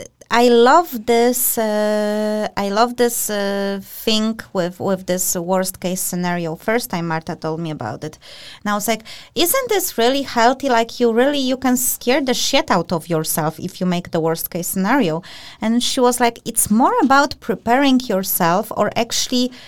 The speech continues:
getting familiar with the fears you have, because when the fears are floating in your mind and they are thoughts that are bombarding you daily, they just come and go. Once you capture them on a piece of paper,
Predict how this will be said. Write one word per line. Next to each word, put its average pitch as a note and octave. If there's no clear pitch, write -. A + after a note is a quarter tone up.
getting C#4
familiar A#3
with E3+
the F3+
fears F#3+
you F#3
have, G3
because G3+
when A#3+
the B3
fears E4+
are -
floating A3+
in G#3
your F#3+
mind F3
and G3
they G3+
are G3
thoughts F#3+
that E3+
are F#3
bombarding F#3+
you E3
daily, F3
they F#3+
just -
come A#3
and G3
go. F3
Once C4+
you D#4+
capture A#3+
them E3+
on E3+
a F#3
piece -
of G3
paper, A3